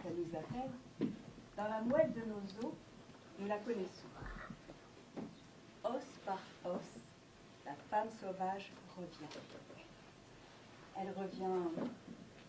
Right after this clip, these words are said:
à travers les rêves, elle revient à travers des événements à demi oubliés ou à demi compris. Elle revient à travers les histoires. Les histoires,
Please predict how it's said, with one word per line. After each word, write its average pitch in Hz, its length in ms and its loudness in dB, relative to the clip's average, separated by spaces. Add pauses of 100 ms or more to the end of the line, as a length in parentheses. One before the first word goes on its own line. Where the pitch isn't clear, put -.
(960)
à 165 100 0
travers 170 480 2
les 170 140 4
rêves, 302 400 4 (1300)
elle 190 160 0
revient 202 300 2
à 202 140 8
travers 202 640 2 (180)
des 190 200 0
événements 196 460 2
à 190 80 4
demi 202 360 2
oubliés 208 640 2
ou 226 40 4
à 185 80 8
demi 208 260 6
compris. 196 520 0 (1400)
Elle 220 140 2
revient 254 200 6
à 285 80 10
travers 240 320 8
les 185 140 0
histoires. - 380 -4 (1040)
Les 175 100 0
histoires, 220 760 4